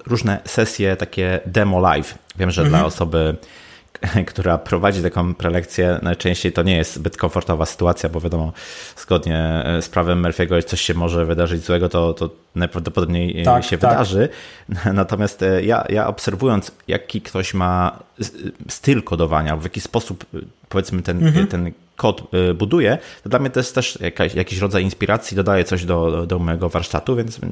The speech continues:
Speaker 1: to też jest, e, jakaś taka fajna rzecz, którą można podpatrzeć,
Speaker 2: Tak,
Speaker 1: powiedzmy,
Speaker 2: tak. Zawsze
Speaker 1: na
Speaker 2: możesz coś
Speaker 1: konferencji.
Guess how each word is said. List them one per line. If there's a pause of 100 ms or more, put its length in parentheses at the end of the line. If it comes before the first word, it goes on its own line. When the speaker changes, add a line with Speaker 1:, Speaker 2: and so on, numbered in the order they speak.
(140)
Speaker 1:
to
też
jest,
e,
jakaś
taka
fajna
rzecz, (360)
którą
można
podpatrzeć,
Speaker 2:
Tak,
Speaker 1:
powiedzmy,
Speaker 2:
tak.
Zawsze
Speaker 1:
na
Speaker 2:
możesz
coś
Speaker 1:
konferencji.